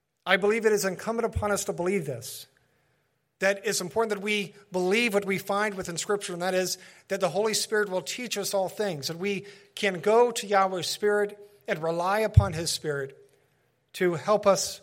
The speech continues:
understand his truth. For this reason, we must never quench the Spirit. As we find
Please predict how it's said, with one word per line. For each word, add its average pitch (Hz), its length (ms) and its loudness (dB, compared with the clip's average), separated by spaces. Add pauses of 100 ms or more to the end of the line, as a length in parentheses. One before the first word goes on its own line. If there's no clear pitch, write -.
(320)
understand 170 600 -2
his 151 180 -2
truth. 143 520 -6 (1200)
For 175 120 -4
this 170 180 0
reason, 214 240 4
we 190 80 0
must 190 220 -2
never 190 420 4 (220)
quench - 560 0 (320)
the 165 100 -6
Spirit. 127 500 -4 (840)
As 151 160 -4
we 156 100 -8
find 170 560 0